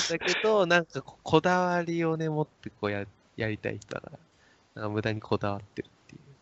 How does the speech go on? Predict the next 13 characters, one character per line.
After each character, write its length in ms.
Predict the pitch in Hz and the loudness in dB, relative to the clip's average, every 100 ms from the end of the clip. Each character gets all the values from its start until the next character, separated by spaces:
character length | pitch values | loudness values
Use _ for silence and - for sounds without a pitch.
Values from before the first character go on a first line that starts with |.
| _ _ _ _ _ _ _ _ _ _ _ _ _ | _ _ _ _ _ _ _ _ _ _ _ _ _
そ 60 | 123 | -6
ん 40 | |
な 100 | 120 | -4
感 220 | 113 107 | -4 -6
じ 260 | 101 110 - - | -8 -10 -10 -12
で 80 | 117 | -16
す 140 | - | -10
ね。 180 | - 113 | -8 -6
ヘ 100 | - | -2
ッ 40 | 170 | -2
ド 120 | - | 2
セ 100 | |
ッ 60 | - | 0